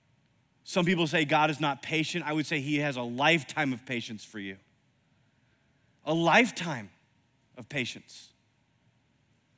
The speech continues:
God is holding back his wrath and judgment because of his mercy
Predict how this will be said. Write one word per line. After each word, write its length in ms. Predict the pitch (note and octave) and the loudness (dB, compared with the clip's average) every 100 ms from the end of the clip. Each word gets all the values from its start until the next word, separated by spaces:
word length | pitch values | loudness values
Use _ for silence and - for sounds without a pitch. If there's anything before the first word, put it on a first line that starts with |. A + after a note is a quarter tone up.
| _ _ _ _ _ _ _ _ _ _ _ _ _ _ _ _ _ _ _ _ _ _ _ _ _ _ _ _ - | _ _ _ _ _ _ _ _ _ _ _ _ _ _ _ _ _ _ _ _ _ _ _ _ _ _ _ _ -8
God 300 | C#3+ D#3 E3+ | 0 2 4
is 120 | D#3+ | 2
holding 440 | - - E3+ D#3 C#3+ | -4 -6 -4 -2 0
back 380 | D3 E3 E3 - | 0 0 0 -4
his 240 | D3+ A#2+ | -8 -6
wrath 400 | A#2+ D#3 D#3 D3 | -4 -2 -2 -2
and 160 | B2 A2+ | -4 -2
judgment 480 | C#3 D#3 C#3+ C3 | -2 -2 -4 -6
because 280 | A#2+ A#2+ B2+ | -6 -8 -8
of 80 | B2 | -8
his 160 | A2+ A2+ | -10 -8
mercy 760 | A#2 A#2+ C3 E3 - A#2 G2 | -4 -2 -2 -2 -4 -10 -14